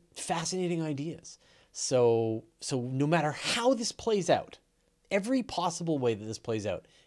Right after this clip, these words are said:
it is exciting. If we do find life on Venus, and we do find that it is related to Earth,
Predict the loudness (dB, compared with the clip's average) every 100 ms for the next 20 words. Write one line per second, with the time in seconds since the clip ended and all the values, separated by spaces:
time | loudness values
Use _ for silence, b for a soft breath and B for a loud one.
0 | b 0 0 0 -4 -6 -6 -10 _ B
1 | B _ -6 -4 -4 -4 -2 -2 -2 -4
2 | -4 -4 -6 b b b b b 0 0
3 | 0 0 -2 -2 -2 -2 -4 -8 -12 _
4 | -8 -6 -2 -2 -2 -4 -4 -2 -2 -2
5 | -2 -4 -4 0 0 -2 -4 -4 -4